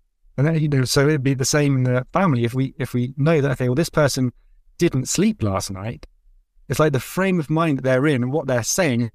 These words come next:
is gonna be very different to if they did. And so we, you know, we, we, um, relate to them and, and, let's say, judge them differently.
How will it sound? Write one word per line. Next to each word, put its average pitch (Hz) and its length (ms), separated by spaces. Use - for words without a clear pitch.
is - 60
gonna 147 100
be 135 80
very 151 260
different 123 280
to 123 60
if 123 100
they 110 160
did. 127 300
And 131 80
so 143 120
we, 143 80
you 151 180
know, 139 240
we, 147 140
we, 139 280
um, 120 420
relate 135 420
to 117 80
them 120 140
and, 131 160
and, 120 240
let's 127 160
say, 117 100
judge 151 380
them 120 300
differently. 104 520